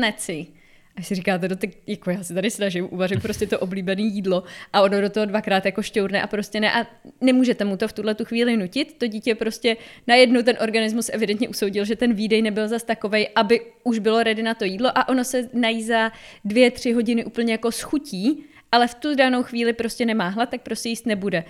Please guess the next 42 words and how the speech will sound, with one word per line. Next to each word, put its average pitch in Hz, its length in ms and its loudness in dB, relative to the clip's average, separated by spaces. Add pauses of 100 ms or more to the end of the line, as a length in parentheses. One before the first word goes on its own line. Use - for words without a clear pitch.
(300)
Naopak 262 400 4
se 277 100 -2
může 247 200 2
stát 247 260 0
úplně 240 280 -2
opačná 240 400 0
situace, 208 460 -2
že 214 100 -2
vy 208 80 -4
teda 214 200 0
někde 208 220 -2
jako 208 200 0
šurujete, 220 500 0
uklízíte, 226 560 0
dítě 196 240 -2
mezi 220 240 0
tím 220 140 -2
se 214 140 -4
rozhodne, 208 360 -2
že 214 80 -2
jako 208 160 0
je 214 80 0
super 233 300 -4
nápad 208 320 2
běhat 208 240 0
schody 220 260 -2
nahoru 202 360 -2
a 233 60 2
dolů. 190 340 0 (400)
Samozřejmě 233 540 4
pro 226 160 2
ten, 226 380 2
pro 233 140 4 (160)
malej 233 340 6
organismus 220 500 0
je 220 80 2
to 247 120 2
extrémní 240 560 2
výdej 196 400 2
a 208 60 2
pak 208 160 0
ho 226 120 0